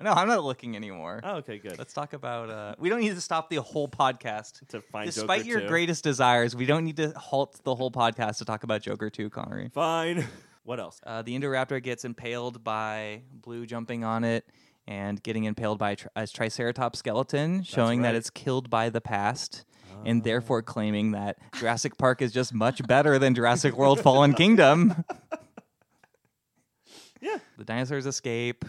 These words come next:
Speaker 2: Um, there's eleven of them.
Speaker 1: I think, yeah, I mean, there's not much left of this movie, I think, really, right?
Speaker 2: No. Um, Jeff Goldblum gives a really cool speech, and he says, "Welcome to Jurassic World."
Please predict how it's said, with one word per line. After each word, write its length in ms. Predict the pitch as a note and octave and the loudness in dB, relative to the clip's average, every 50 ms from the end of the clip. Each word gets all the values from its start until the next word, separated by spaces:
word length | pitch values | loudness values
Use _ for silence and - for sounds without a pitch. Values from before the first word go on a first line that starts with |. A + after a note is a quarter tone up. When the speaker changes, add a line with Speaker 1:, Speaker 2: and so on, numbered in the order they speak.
| - - _ _ | -14 -16 _ _
Speaker 2:
Um, 440 | F2+ F2+ F2+ F2+ F2+ F2+ F#2 F#2+ F#2+ | -12 -10 -8 -8 -8 -8 -10 -10 -10
there's 180 | G2 G#2+ G#2 A2+ | -8 -6 -6 -4
eleven 340 | A#2 A2+ G#2+ G#2+ F#2+ A2 A2 | -4 -2 -4 -4 -4 -6 -8
of 140 | G#2 G2 | -8 -8
them. 340 | G#2 G#2+ G#2 G#2 G#2 G#2 G#2 - _ - | -6 -6 -6 -6 -8 -10 -14 -16 _ -6
Speaker 1:
I 680 | - - - - - - - - - - - _ _ - | -4 -2 -2 -2 -4 -4 -6 -6 -10 -14 -18 _ _ -14
think, 160 | - A2 B2 - - | -14 -14 -14 -14 -12
yeah, 280 | G#2+ A#2 B2+ C3 A#2+ A#2 A#2+ | -12 -10 -10 -8 -10 -10 -10
I 80 | A2 | -8
mean, 260 | A2+ A#2 A2+ A2+ A2+ | -8 -8 -8 -8 -8
there's 180 | A2+ A2+ A#2 - | -8 -8 -8 -8
not 160 | B2 A#2+ - | -8 -8 -6
much 240 | A2+ A#2 A#2 - - | -6 -8 -8 -8 -8
left 280 | A2+ A2 A2+ A#2 - A#2+ | -8 -8 -8 -6 -6 -8
of 100 | A2 G#2+ | -8 -6
this 180 | G#2+ G#2+ - | -8 -8 -6
movie, 300 | - A2+ B2 B2 A2+ A2+ | -6 -6 -6 -6 -8 -12
I 80 | A#2+ A2+ | -12 -12
think, 240 | - G#2+ G#2+ G#2+ - | -12 -12 -12 -10 -8
really, 360 | A#2+ A#2+ A#2+ A2+ G#2+ G#2+ A#2 A#2+ | -8 -8 -8 -8 -8 -8 -8 -8
right? 80 | A#2+ | -6
Speaker 2:
No. 300 | A#2 B2+ C#3+ D3+ C#3 A#2+ A#2 - - - | -6 -4 -4 -4 -6 -8 -10 -16 -16 -12
Um, 320 | G#2 A2 A2+ A2+ A2+ A2 - - A#2 | -10 -10 -10 -10 -12 -16 -18 -14 -10
Jeff 220 | C3 C3 B2 - | -8 -8 -8 -6
Goldblum 340 | - A#2+ A#2+ A#2+ A2+ A#2+ A#2+ | -6 -6 -6 -6 -8 -10 -14
gives 120 | A2 A2+ | -14 -12
a 80 | A#2 A2+ | -12 -12
really 180 | G#2+ A2 A2 | -10 -10 -10
cool 220 | A2 - B2+ A2+ A2 | -10 -10 -10 -10 -10
speech, 460 | - - - G#2 G2 G2 G#2 - - | -10 -12 -12 -10 -8 -8 -10 -10 -14
and 60 | G#2 G2 | -16 -16
he 40 | |
says, 220 | F#2+ - G#2+ F#2+ F2 | -14 -14 -16 -12 -10
"Welcome 300 | G#2 G#2 G2+ - A#2 G#2+ | -8 -8 -8 -8 -12 -16
to 40 | F#2+ | -14
Jurassic 440 | F#2 G2+ G2 F#2+ G2 G2 - G#2 | -12 -10 -8 -8 -8 -10 -12 -14
World." 400 | G#2 G2 F#2+ F#2+ F#2+ F#2+ G2 F#2+ | -14 -12 -10 -8 -8 -8 -10 -12